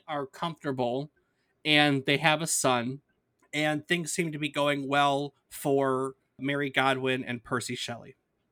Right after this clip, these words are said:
In May of eighteen sixteen, Mer-, Mary, Percy, and their son William traveled to Geneva along with Mary's stepsister Claire. Claire was pregnant at the time. The child was the result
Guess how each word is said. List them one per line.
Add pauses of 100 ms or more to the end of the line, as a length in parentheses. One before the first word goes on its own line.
(140)
In
May
of
eighteen
sixteen,
Mer-,
Mary,
Percy,
and
their
son
William (240)
traveled
to
Geneva (280)
along
with
Mary's
stepsister
Claire. (480)
Claire
was
pregnant
at
the
time. (360)
The
child
was
the
result